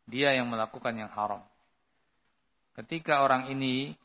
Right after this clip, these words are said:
bertransaksi-transaksi lain dengan transaksi yang halal, maka bagi pihak berikutnya, dia tidak terkena dosa itu.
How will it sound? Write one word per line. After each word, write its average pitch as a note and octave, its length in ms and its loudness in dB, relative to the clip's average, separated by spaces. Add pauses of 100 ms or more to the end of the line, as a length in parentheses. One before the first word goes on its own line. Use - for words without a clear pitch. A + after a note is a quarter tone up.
(240)
bertransaksi-transaksi A#2 1500 -2
lain B2+ 480 4 (1120)
dengan A2 280 -4
transaksi A#2 640 -2
yang A2 120 -4 (120)
halal, A#2+ 560 2 (1900)
maka D3 560 2 (800)
bagi B2 640 -2 (720)
pihak C3 480 0
berikutnya, B2+ 840 -4 (1000)
dia E3+ 200 -6
tidak C#3+ 320 -2
terkena C#3+ 320 -2
dosa A#2 320 -2
itu. A#2 280 -12